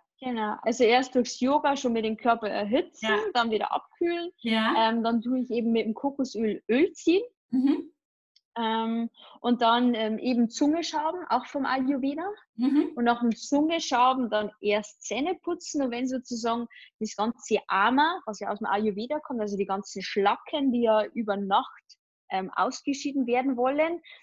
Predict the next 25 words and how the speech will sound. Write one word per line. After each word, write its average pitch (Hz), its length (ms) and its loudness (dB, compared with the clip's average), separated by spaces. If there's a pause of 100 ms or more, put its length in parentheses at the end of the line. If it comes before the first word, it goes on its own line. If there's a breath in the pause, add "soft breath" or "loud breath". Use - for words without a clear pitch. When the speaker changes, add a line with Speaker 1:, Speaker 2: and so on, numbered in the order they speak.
(200 loud breath)
Speaker 1:
wenn 220 160 2
die 226 120 -2
alle 202 320 0
weg - 200 0
sind, 302 320 -4 (280 loud breath)
dann 247 240 2
trinke 269 300 0
ich 247 180 -6
mein 196 200 -6 (160)
heißes 269 600 -6
Wasser, 247 360 0
um 240 100 0
wieder 240 160 -2
die 233 140 -2
Verdauung 214 460 0
anzuregen. 202 760 -4 (260)
Speaker 2:
Ja. 208 360 0
Speaker 1:
Und 220 260 2 (340)
dann, 269 440 2
äh, 233 140 2 (100)
packe 262 240 -2
ich 247 60 -6
nur 254 180 -4
meine 202 560 -6
Essenstasche 320 880 -4